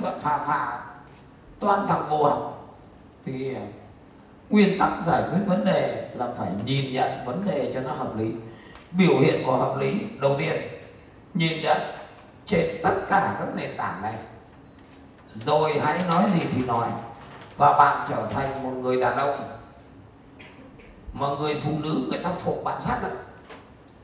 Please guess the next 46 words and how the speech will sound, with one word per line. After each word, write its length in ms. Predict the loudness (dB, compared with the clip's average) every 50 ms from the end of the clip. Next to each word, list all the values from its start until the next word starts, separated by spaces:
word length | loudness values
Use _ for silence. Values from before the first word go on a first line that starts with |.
| -20 -20 -20 -20 -20 -20 -16 -8
Cho 100 | -6 -4
nên 200 | -2 -2 -2 -2
người 240 | -2 -2 -2 -2 -2 -4
phụ 140 | -4 -4 -4 -2
nữ 240 | -2 -2 -2 -2 -4
người 180 | -4 -6 -4 -4
ta 420 | -4 -2 -2 -2 -2 -4 -4 -8 -10 -14 -16 -20 -20 -16
khó 400 | -12 -10 -8 -6 -4 -4 -2 -2 -4 -4
yêu 220 | -4 -4 -2 -4 -4 -4
cái 100 | -2 0
thằng 240 | 0 0 0 0 -2
ngang 200 | -4 -4 -6 -6 -8 -8
tuổi 240 | -6 -6 -6 -6 -6
lắm. 100 | -8 -8 -10 -12 -16 -18 -20 -20 -20 -20 -20 -20 -20 -20 -20 -20 -16 -10
Vì 180 | -6 -4 -4 0
đàn 200 | 0 0 0 0
ông 300 | 0 -2 -2 -2 -4 -6
về 100 | -6 -6
mặt 140 | -4 -4 -2 -2
xã 140 | -2 -2
hội 320 | -4 -4 -4 -4 -4 -6 -6
ấy, 200 | -8 -10 -10 -10 -12 -10
phát 160 | -6 -6 -6 -6 -6
triển 180 | -6 -6 -6 -6 -4
chậm 140 | -4 -4 -4 -4 -4
hơn 140 | -4 -2 0
nhiều. 180 | 0 0 0 -2 -2 -4 -8 -12 -16 -18 -20 -20 -20 -20 -20 -20 -20 -20 -20 -20 -20 -20 -20 -20 -20 -20 -20 -20 -20 -20 -8 -2 2
Tôi 180 | 2 2 4 4
có 60 | 2
nhiều 240 | 2 2 2 0 -2 -2
thằng 180 | -2 -2 -2 -4
đệ 220 | -4 -4 -4 -4
tử 240 | -4 -2 -2 -2 0
bốn 220 | 0 2 2 2 0
mươi 120 | 0 0
hai 240 | 0 0 0 0 0 -2 -2
tuổi 260 | -2 -2 -2 -2 -4
mà 140 | -4 -4 -4
không 320 | -4 -4 -6 -6 -4 -4
bằng 260 | -4 -4 -4 -4 -6
một 80 | -6 -6 -6
con 140 | -4 -4
đàn 180 | -2 -4 -4 -4
bà 220 | -4 -4 -4 -4 -4 -4 -4
hai 160 | -4 -4 -6 -6
mươi 100 | -8 -10